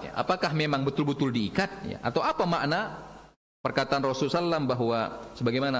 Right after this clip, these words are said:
ini diriwayatkan Imam Bukhari dan Muslim ya, bahwa ketika seseorang tidur diikat dengan tiga ikatan. Ya. Eh,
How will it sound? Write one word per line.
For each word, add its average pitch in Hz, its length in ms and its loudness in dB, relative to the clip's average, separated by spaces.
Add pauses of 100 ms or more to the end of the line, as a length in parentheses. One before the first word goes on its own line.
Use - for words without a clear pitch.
ini 131 160 2
diriwayatkan 127 320 2
Imam 127 160 2
Bukhari 120 320 2
dan 123 80 2
Muslim 110 320 2
ya, 92 120 -2 (440)
bahwa 107 240 2
ketika 190 240 0
seseorang 143 400 2
tidur 190 240 2
diikat 156 320 2
dengan 135 240 0
tiga 127 180 2
ikatan. 95 460 0 (720)
Ya. 107 240 0 (500)
Eh, 110 880 0